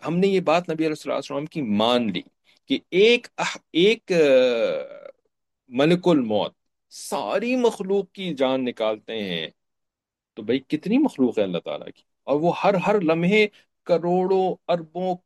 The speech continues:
खरबों मखलूक की जो है वो जान निकालने के, अब जान निकालना यानी it's not just कि भाई जान निकालने की बात है, वो तो एक फरिश्ता जान निकालने पे मामूर है, लेकिन और भी तो बहुत सारे काम हैं। तो खाली ये नहीं कि भाई मौत, मौत की बात किए जा रहे हैं, खामखा की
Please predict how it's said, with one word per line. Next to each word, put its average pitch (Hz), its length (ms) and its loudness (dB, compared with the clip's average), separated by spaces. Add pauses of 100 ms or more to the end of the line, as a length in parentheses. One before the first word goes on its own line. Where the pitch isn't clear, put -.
खरबों 233 380 4
मखलूक 175 340 0
की 135 120 -10
जो 135 100 -2
है 135 60 2
वो 131 120 -2
जान 120 260 -2
निकालने 110 420 -4
के, - 100 -12
अब - 420 -10
जान 147 200 2
निकालना 143 580 0 (920)
यानी 135 480 -4
it's 127 120 -8
not 196 160 -2
just 180 160 0
कि 170 100 -2
भाई 160 120 -2
जान 127 260 4
निकालने 123 400 2
की 180 120 -4
बात 120 260 0
है, - 100 -8
वो 285 160 -8
तो - 280 -12 (260)
एक 180 200 2
फरिश्ता 143 320 2
जान 123 180 2
निकालने 101 360 -2
पे 110 120 -6
मामूर 80 380 -10
है, - 80 -20 (360)
लेकिन 98 180 -10
और 95 180 0
भी 143 80 -6
तो 190 80 -8
बहुत 131 220 -4
सारे 110 220 -4
काम 80 260 -10
हैं। - 160 -20
तो 104 60 -10
खाली 104 260 -4
ये 117 100 -4
नहीं 143 120 -6
कि 156 60 -6
भाई 139 120 -6
मौत, 107 240 0
मौत 101 180 -2
की 104 100 -8
बात 92 200 -2
किए 95 160 -2
जा 90 120 2
रहे 90 120 -2
हैं, 87 80 -8
खामखा 87 320 -6
की 85 220 -10